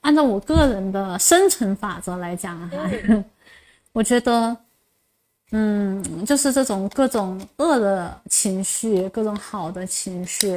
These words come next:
Speaker 2: 嗯。
Speaker 1: 你要有勇气承认。
Speaker 2: 嗯。
Speaker 1: 嗯，就是你敢于承认自己的情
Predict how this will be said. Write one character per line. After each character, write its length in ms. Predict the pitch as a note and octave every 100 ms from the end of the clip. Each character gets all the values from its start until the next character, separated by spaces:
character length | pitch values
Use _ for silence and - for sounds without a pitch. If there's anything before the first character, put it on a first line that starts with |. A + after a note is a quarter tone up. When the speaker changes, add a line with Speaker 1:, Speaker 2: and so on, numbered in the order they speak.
| F3+
Speaker 2:
嗯。 200 | B3+ G#3 - _ _ _ _ _ _
Speaker 1:
你 140 | G#3 G#3+
要 160 | G#3+
有 200 | G3 F#3+
勇 300 | G3+ F#3 F3
气 200 | F3 - F3+
承 280 | - - A3 G#3+
认。 160 | F#3 G3 -
Speaker 2:
嗯。 380 | A3 G#3 F3+ E3 -
Speaker 1:
嗯， 500 | G#3 G#3 F#3+ F3+ F#3+ - _ _ _ -
就 80 | D4
是 80 | F4
你 100 | D4+
敢 260 | A#3+ F3+
于 60 | F#3
承 240 | - F3+
认 160 | F3+ F3+
自 140 | F#3
己 100 | F3 F3
的 120 | F3
情 240 | - -